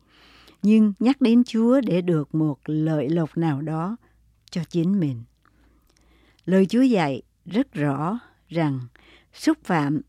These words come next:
đến danh Chúa hay nhắc đến danh Chúa cách thiếu tôn kính là điều vô cùng nghiêm trọng. Vì lời Chúa dạy,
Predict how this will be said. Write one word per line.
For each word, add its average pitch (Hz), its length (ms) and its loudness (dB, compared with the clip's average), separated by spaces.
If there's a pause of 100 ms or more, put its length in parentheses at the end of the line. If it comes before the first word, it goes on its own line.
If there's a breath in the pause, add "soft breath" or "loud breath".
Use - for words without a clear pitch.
(140)
đến 202 240 4
danh 190 340 0
Chúa 175 340 -2 (480 soft breath)
hay 208 200 0
nhắc 226 260 2
đến 226 200 2
danh 202 380 2
Chúa 214 440 -2
cách 214 140 -6 (100)
thiếu 214 280 -4 (120)
tôn 202 320 0
kính 202 260 -2 (520 soft breath)
là 160 200 0
điều 143 320 -2 (100)
vô 175 280 0 (100)
cùng 131 260 -4 (160)
nghiêm 151 340 -4
trọng. 135 220 -10 (1500 soft breath)
Vì 185 160 4
lời 180 280 4
Chúa 247 160 0
dạy, 160 360 -2